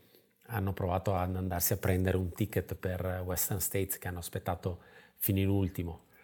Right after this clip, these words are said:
per le gare qualificanti, di cui non faremo nome, ma s-, sta ascoltando e sicuramente si ritroverà in queste cose. Eh,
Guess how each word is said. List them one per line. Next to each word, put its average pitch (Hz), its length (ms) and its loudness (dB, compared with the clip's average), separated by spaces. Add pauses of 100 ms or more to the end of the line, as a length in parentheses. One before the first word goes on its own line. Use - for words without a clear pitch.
(240)
per 92 140 -2
le 92 80 0
gare 92 200 2
qualificanti, 120 680 0
di 95 100 0
cui - 140 -6
non 85 140 -4
faremo 107 340 2
nome, 151 540 2
ma 87 200 -2
s-, - 180 -12
sta - 200 0
ascoltando 95 540 0
e - 20 -2
sicuramente 95 480 -2
si - 160 0
ritroverà 92 500 2
in 90 120 -2
queste - 280 -4
cose. 143 440 2 (580)
Eh, 92 800 0